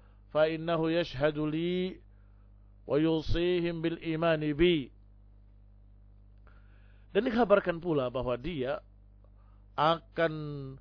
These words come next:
menjelekkan alam ini dengan kesalahan-kesalahan. Artinya mengkabarkan bahwa alam ini akan rusak dengan dosa-dosa. Wa hadha yastahilu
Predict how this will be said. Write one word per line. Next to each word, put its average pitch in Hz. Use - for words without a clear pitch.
menjelekkan 151
alam 151
ini 165
dengan 143
kesalahan-kesalahan. 143
Artinya 123
mengkabarkan 120
bahwa 117
alam 120
ini 139
akan 123
rusak 127
dengan 120
dosa-dosa. 120
Wa 220
hadha 254
yastahilu 175